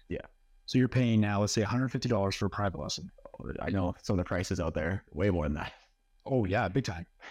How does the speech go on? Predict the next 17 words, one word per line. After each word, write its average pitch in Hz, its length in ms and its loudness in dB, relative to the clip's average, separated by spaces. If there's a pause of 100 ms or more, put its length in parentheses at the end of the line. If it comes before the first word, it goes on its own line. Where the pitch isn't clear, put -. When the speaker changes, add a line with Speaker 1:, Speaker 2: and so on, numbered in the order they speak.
Speaker 1:
<laughs> 139 320 -2
Speaker 2:
Depends, 151 320 0
yeah, 156 140 2
where 117 180 2
you 123 60 2
go. 120 140 2
Let, 104 140 0
Speaker 1:
Yeah. 107 100 -2
Speaker 2:
let's 147 100 -2
just - 100 -4
say 160 60 2
it's 139 100 0
a 139 40 -2
hundred 131 200 0
fifty 127 140 -6
dollars. 113 260 -2
Speaker 1:
Okay. - 80 -12